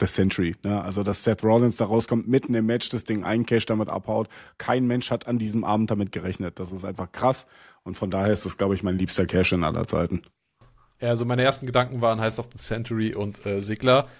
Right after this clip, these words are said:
Speaker 2: Und dann ist mir aber noch einer gekommen, nämlich der zweite von C M Punk gegen Jeff Hardy, weil der mich
Speaker 1: Oh.
Speaker 2: damals, der hat mich damals so hart aus dem Nichts erwischt, weil ich als kleiner, keine Ahnung, elfjähriger Jeff Hardy-Fan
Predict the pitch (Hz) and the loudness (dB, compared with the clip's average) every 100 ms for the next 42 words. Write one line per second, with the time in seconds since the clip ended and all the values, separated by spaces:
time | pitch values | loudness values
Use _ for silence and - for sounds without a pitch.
0 | _ - 117 110 117 120 120 127 117 - | _ -4 -2 0 0 0 0 2 2 2
1 | 117 131 120 117 127 135 123 120 120 113 | 0 0 -2 0 0 2 0 -2 0 0
2 | - - 143 170 131 127 123 131 110 107 | 0 0 0 0 -4 -6 -6 -4 -4 -4
3 | 143 139 110 110 110 104 127 127 110 123 | -6 -6 -8 -6 -6 -4 -2 0 -2 -6
4 | - - - - 143 135 127 123 131 127 | -10 -20 -6 0 4 4 4 4 2 2
5 | 127 - _ - 127 127 131 143 131 123 | -2 -8 _ 0 0 0 -2 0 0 -4
6 | - 170 196 - 180 185 151 156 143 185 | -2 -2 0 4 4 4 -2 -4 -4 -4
7 | - - 123 117 131 - 127 143 143 131 | -6 -2 0 2 2 2 0 0 -4 -4
8 | - - - 143 139 151 147 127 127 135 | -6 -20 -8 -2 0 2 0 0 -2 -2
9 | 127 135 113 - _ _ - 143 151 147 | -2 -2 -6 -12 _ _ -6 -2 -2 -4
10 | 127 - 151 151 131 131 127 131 123 147 | -12 -12 -2 -2 0 0 0 0 2 2
11 | 143 120 123 120 147 | 2 0 0 0 -2